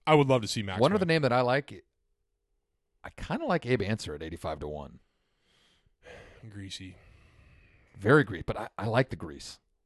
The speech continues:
Speaker 1: Uh, if you could get a top twenty line on him that's in the neighborhood of anywhere from four to six hundred, that, yeah. Yeah.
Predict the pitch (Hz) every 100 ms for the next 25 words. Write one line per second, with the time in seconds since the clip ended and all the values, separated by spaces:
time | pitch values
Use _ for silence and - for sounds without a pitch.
0 | _ _ _ 120 107 110 107 104 170 156
1 | 156 127 - 113 - 113 104 101 98 98
2 | 95 101 98 92 - - 113 101 101 95
3 | 98 95 90 - _ _ _ _ _ _
4 | 113 104 101 - 95 110 101 98 101 -
5 | 98 101 117 _ _ _ _ _ _ _
6 | _ - 208 208 _ _ _ 165 214 226
7 | - _ _ _ _ _ _ _ _ -
8 | _ _ _ _ _ _ _ _ - 123